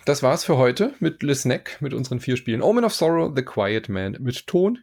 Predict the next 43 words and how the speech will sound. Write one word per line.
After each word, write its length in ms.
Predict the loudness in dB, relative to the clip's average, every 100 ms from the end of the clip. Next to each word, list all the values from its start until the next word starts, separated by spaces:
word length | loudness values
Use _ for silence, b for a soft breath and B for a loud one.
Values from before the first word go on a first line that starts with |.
| -10
nicht 220 | -12 -10
runterladen, 520 | -8 -6 -4 -6 -8
Klammer 240 | -8 -6 -4
zu. 220 | -4 -4 B B B
Florence, 680 | 0 4 4 2 -2 -10 -12
auf 140 | -8 -2
jeden 140 | -2
Fall 120 | 0 2
runterladen. 560 | 2 2 2 0 -4 -8 -2
<laughs> 180 | 0 2
Und 360 | 4 2 2
Earth 300 | 2 4 2
Atlantis. 720 | 0 0 -2 -2 -2 -4 -4 -12 B B B _
Wir 160 | -2 0
hören 180 | -2 -4
uns 240 | -6 -6
morgen 320 | -2 -2 -2
an 100 | -4
dieser 220 | -4 -4
Stelle 320 | -4 -4 -4 0
wieder. 240 | 2 2
Und 100 | 0
wir 80 | 0
freuen 200 | 0 0
uns 100 | 0
natürlich 360 | -2 -4 -2
auch 160 | -4 2
weiterhin 420 | 2 4 2 2
hier 240 | 2 0 0
nach 140 | -2
der 140 | -4 -2
zweiten 320 | 0 0 -2
Folge 340 | -4 -2 -2
über 640 | -4 -4 -4 0 0 0 0
euer 200 | 0 2
Feedback 420 | 2 2 0 -2
zu 100 | -4
diesem 220 | -2 -4
Format. 480 | -2 0 2 2 0
Und 260 | -8 -16 -8
auch 240 | -8 -8 _
sonst 400 | -2 0 0 0
generell 480 | 2 4 4 2